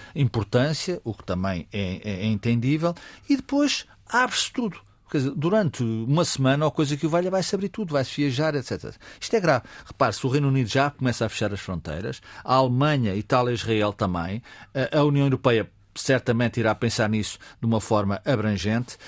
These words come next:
eh, e isto não sei como é que vai acabar, porque é preciso, de uma vez por todas, que o bicho anda por aí, e quando ele emerge,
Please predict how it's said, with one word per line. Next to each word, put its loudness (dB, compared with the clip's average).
eh, -2
e 0
isto -4
não 0
sei -2
como 0
é -2
que -6
vai 2
acabar, 0
porque -18
é 2
preciso, -4
de -12
uma 2
vez -2
por -16
todas, -2
que -4
o -2
bicho 0
anda 0
por -4
aí, -4
e -2
quando 0
ele 4
emerge, 2